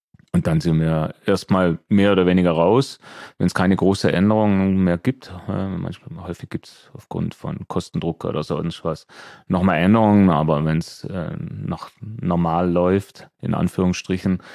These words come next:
dann, äh, sind wir erstmal raus und kommen ha-, dann manchmal wieder oder häufig bei der Inbetriebnahme,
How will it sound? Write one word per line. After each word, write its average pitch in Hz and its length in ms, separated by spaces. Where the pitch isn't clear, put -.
dann, 85 400
äh, 85 240
sind 98 180
wir 98 100
erstmal 90 280
raus 85 400
und 101 140
kommen 98 360
ha-, 87 120
dann 92 300
manchmal 104 640
wieder 107 540
oder 87 220
häufig 107 500
bei 90 140
der 90 460
Inbetriebnahme, 80 1040